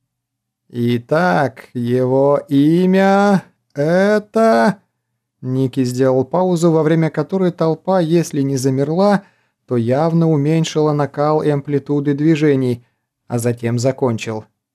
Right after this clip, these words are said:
«Мой старый друг и одноклассник Пэрис Сачак». Пэрис стоял у бара, не совсем понимая, что же ему делать,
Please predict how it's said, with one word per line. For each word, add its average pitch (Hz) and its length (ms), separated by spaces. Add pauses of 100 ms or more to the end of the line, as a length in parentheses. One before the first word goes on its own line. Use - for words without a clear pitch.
(360)
«Мой 143 720
старый 185 540
друг 196 560
и 202 40
одноклассник 202 1300
Пэрис 220 600
Сачак». 220 1000 (1400)
Пэрис 214 320
стоял 135 420
у 123 220
бара, 196 520 (160)
не 139 200
совсем 143 440
понимая, 143 440
что 160 240
же 151 120
ему 147 200
делать, 120 480